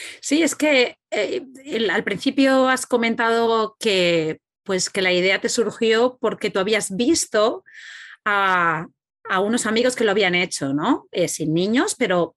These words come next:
mm, lo habían hecho, ¿no? Y ahí es un poco la importancia de lo de, eh, sacar a la luz historias, ¿no? Porque realmente algo que tú igual nunca habías considerado,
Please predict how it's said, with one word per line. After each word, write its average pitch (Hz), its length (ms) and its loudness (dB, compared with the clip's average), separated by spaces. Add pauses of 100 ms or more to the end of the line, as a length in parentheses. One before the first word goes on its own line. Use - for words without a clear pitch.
(160)
mm, 165 260 -2
lo 170 80 0
habían 170 260 0
hecho, 170 280 -4
¿no? 247 200 -6 (420)
Y 208 120 0
ahí 202 220 2
es 262 140 0
un 262 60 2
poco 285 180 0
la 269 80 4
importancia 269 920 2 (440)
de 180 720 2
lo 170 160 0
de, 170 580 2 (1300)
eh, 202 280 4
sacar 240 280 0
a 302 80 8
la 247 140 6
luz 262 220 2
historias, 208 600 2
¿no? 269 440 0
Porque 208 300 -2
realmente 262 760 2
algo 240 320 0
que 254 140 0
tú 277 340 0
igual 240 460 0
nunca 254 220 2
habías 240 320 2
considerado, 262 880 0